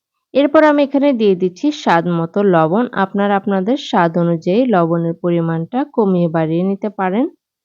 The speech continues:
এবার নেড়ে চেড়ে আমি মশলাটাকে ভালোভাবে কষিয়ে নেব।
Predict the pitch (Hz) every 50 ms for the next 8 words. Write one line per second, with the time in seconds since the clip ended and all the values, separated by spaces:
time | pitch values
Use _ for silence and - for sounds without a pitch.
0 | _ _ _ _ _ _ _ _ _ _ - 233 254 226 262 277 285 277 254 214
1 | 202 202 196 208 208 202 - 220 202 202 196 247 294 302 269 214 202 202 226 262
2 | 247 190 170 175 - - 175 175 180 175 - 226 208 202 196 190 190 180 185 185
3 | 214 233 226 - - 175 175 - - 180 170 165 160 151 147 - -